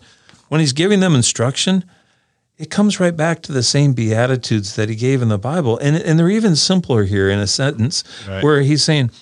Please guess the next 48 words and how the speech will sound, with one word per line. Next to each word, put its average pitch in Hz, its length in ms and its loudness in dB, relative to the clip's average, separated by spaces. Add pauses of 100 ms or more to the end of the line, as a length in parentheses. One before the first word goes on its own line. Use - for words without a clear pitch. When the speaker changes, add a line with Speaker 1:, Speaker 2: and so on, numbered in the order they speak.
(160)
Speaker 1:
"Hey, 139 260 -2 (200)
not 156 220 -4
if 170 180 0
you 139 120 2
pray, 110 280 0
but 127 160 -2
when 185 200 2
you 156 100 2
pray, 113 380 -2 (340)
don't 175 200 0
be 160 140 -2
like 127 200 0
the 110 80 -6
hypocrites," - 760 -8
<laughs> - 120 -10
right? - 180 -2 (180)
So 170 160 -2
he's 147 200 0
returned 160 320 2
us 151 120 -2
to - 80 -8
prayer. 135 220 0 (300)
He, 165 220 0
he's, 156 240 2
he 165 180 4
doesn't 170 240 2
say, 147 140 0
"If 180 260 -2
you 170 100 2
fast," 123 440 -2
he 160 80 -4
says, 131 320 -2
"When 196 140 2
you 185 100 4
fast, 98 540 -6 (180)
do 175 140 -2
this." 156 400 -2 (260)
And, 156 160 2
um, 160 280 0
and, 160 200 -2
and 160 260 0
there's 170 300 0
just - 260 -6
a 208 80 -2
couple 196 560 -4
instructions 185 720 0
like 139 200 0
this. 123 180 -2